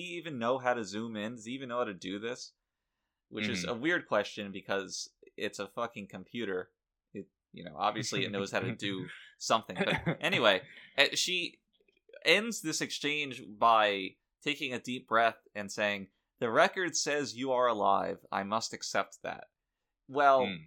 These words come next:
Speaker 1: why would the record say that Data is alive? I, I, I think any science-minded individual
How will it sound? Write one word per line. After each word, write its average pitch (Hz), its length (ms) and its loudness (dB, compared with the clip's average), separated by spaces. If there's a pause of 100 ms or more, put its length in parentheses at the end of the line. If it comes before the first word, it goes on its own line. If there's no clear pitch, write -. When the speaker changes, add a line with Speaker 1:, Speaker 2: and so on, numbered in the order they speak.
(240)
Speaker 1:
why 185 320 2
would 330 180 -6
the 214 100 0
record 165 440 2
say 147 180 -2
that 131 240 0
Data 135 300 -2
is 110 120 -6
alive? 98 680 2 (240)
I, 110 140 0
I, 127 220 0 (340)
I 135 80 0
think 190 200 -6
any 160 220 0
science-minded 117 1080 -2 (580)
individual 101 800 -4